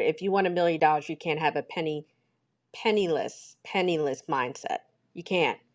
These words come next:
At every level of this, you're going to have to invest in something. And if you don't invest in something, you're gonna invest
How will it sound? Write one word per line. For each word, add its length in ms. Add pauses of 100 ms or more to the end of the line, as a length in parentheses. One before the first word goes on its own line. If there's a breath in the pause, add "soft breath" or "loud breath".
(340 soft breath)
At 200
every 320
level 380
of 80
this, 240
you're 100
going 240
to 80
have 300
to 100
invest 680 (260)
in 140
something. 600 (520)
And 160
if 160
you 100
don't 340
invest 400
in 60
something, 580 (300)
you're 140
gonna 220
invest 720